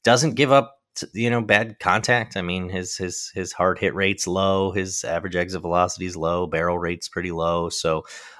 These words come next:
um, and he does have the strikeout upside. So th-, this is a guy who, yeah, I, I think, you know, could be a, a candidate to target,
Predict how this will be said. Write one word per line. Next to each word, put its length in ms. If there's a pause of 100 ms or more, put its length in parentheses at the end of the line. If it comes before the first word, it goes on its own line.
um, 320
and 160
he 200
does 240
have 120
the 80
strikeout 480
upside. 520
So 260 (500)
th-, 220
this 200
is 140
a 60
guy 340
who, 220
yeah, 280
I, 300
I 60
think, 340
you 380
know, 160
could 320
be 420
a, 200
a 40
candidate 560
to 100
target, 600